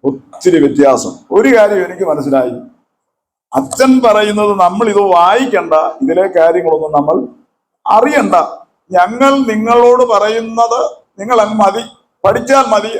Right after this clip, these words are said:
അതിനപ്പുറത്തെ കാര്യങ്ങൾ, ആ, ചിന്തിക്കണ്ട എന്നുള്ള നിലയിലാണ് അവര് സംസാരിക്കാറുള്ളത്. പക്ഷെ ഇവര് അങ്ങനല്ല, കാര്യം ഓപ്പൺ ആയിട്ട് സംസാരിക്കും. അങ്ങനെ ഇരിക്കുമ്പോൾ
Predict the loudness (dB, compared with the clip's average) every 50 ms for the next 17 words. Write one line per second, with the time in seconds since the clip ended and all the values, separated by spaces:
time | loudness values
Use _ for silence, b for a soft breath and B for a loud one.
0 | -2 -2 -2 0 0 0 -2 -2 -2 -4 -4 -2 0 -2 -2 0 0 2 2 2
1 | 0 -2 -4 -4 -4 -4 -4 -6 -10 _ _ _ _ _ _ _ _ _ _ _
2 | _ _ _ _ 0 2 4 4 4 4 4 4 2 0 -2 -4 -4 -6 -4 -4
3 | -6 -4 -2 -2 0 2 2 2 2 0 -2 -2 0 2 2 2 2 2 -2 -6
4 | -12 -16 -20 _ _ _ _ _ _ -6 -2 0 0 2 2 2 2 2 2 0
5 | 0 0 -2 -2 -2 -6 -4 0 0 0 2 2 0 0 0 0 0 0 -2 -2
6 | 0 0 0 0 2 2 2 4 4 2 0 -2 -4 -8 -8 -8 -6 -2 0 0
7 | 0 2 0 0 0 -2 -6 -8 -2 0 2 4 4 4 2 2 -2 -2 -2 0
8 | 0 0 0 -2 -2 0 0 0 -2 -2 -4 -6 -6 -4 -2 -2 -4 -4 -6 -12
9 | -20 _ _ _ _ _ _ _ _ _ -6 -2 -2 0 2 2 2 2 0 0
10 | 0 -2 0 2 2 2 0 0 -4 -8 -14